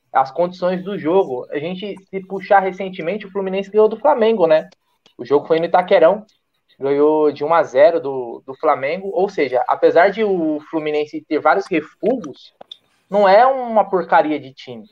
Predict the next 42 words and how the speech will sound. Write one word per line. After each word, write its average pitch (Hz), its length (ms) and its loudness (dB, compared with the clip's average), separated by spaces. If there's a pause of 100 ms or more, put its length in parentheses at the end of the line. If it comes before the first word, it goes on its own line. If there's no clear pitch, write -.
(480)
Não 139 200 0
à 160 80 4
toa 160 340 2
tá 214 100 2
nas 220 140 0
quartas 175 360 0
de - 80 -20
final 165 500 0
da, 208 400 2
da 147 140 0
Libertadores, 151 880 -4
né? 123 200 -8
Então 127 180 -2
é 135 60 -2
um 147 80 -6
time 165 240 -10
arrumado 190 520 0
que - 120 -16
deu 202 260 2
sim 208 240 -6
um, 147 540 -2
um 143 40 -14
calor 156 340 2
no 151 120 -4
Palmeiras 151 500 0 (480)
no 190 100 -6
sábado. 160 420 2
Então 175 240 -2
é 240 40 2
uma 233 100 4
vitória 202 400 0
pra 220 140 -4
ser - 160 -6
comemorada 240 720 2
e 208 60 -6
nas 185 140 -4
condições 202 460 -8
que 190 140 -14
foi, - 480 -4 (600)
é, 131 760 4
eu 135 160 0
acho 151 520 0